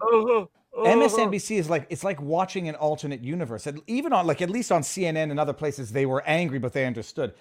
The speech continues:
Speaker 2: C-, M S N B C, it's like, it's alternate reality. It's alternate physical reality and alternate intellectual reality. Uh, why i-, is it taking longer than it should to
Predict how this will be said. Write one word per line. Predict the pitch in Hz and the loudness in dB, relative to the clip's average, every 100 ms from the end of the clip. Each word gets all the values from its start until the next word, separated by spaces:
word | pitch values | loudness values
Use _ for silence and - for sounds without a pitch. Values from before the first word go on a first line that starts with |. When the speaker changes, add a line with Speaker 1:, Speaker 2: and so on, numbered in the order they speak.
| _ | _
Speaker 2:
C-, | - 247 208 | -10 -4 2
M | 254 | 4
S | 311 247 | 4 2
N | 196 | 0
B | 156 | -2
C, | - 247 139 | -6 -6 -6
it's | - | -2
like, | 151 - _ _ _ | -4 -4 _ _ _
it's | 180 175 - | 2 2 4
alternate | 214 247 254 214 165 | 4 4 0 -4 -4
reality. | 151 151 156 151 104 | 0 4 4 4 -2
It's | - | -8
alternate | 156 180 180 165 - _ _ _ | -6 -4 -4 -6 -8 _ _ _
physical | - 175 220 254 | -4 -2 -2 -4
reality | 240 233 247 240 | 0 0 -2 -6
and | 160 | -6
alternate | 160 202 185 170 | -4 -4 -4 -8
intellectual | 170 139 151 185 - 139 | -10 -10 -8 -8 -8 -8
reality. | 110 101 92 85 _ _ _ _ _ _ | -6 -8 -10 -18 _ _ _ _ _ _
Uh, | 185 180 | 6 6
why | 165 165 220 | 6 4 4
i-, | 185 190 | 2 -4
is | 190 180 147 | -2 0 -2
it | 165 | -2
taking | 175 208 226 214 202 190 147 | -4 -6 -6 -8 -8 -6 0
longer | 156 170 175 | 2 2 0
than | 165 | -6
it | 160 | -8
should | - - 175 175 180 - | -8 -6 -4 -4 -10 -10
to | 160 151 143 | -6 -4 -6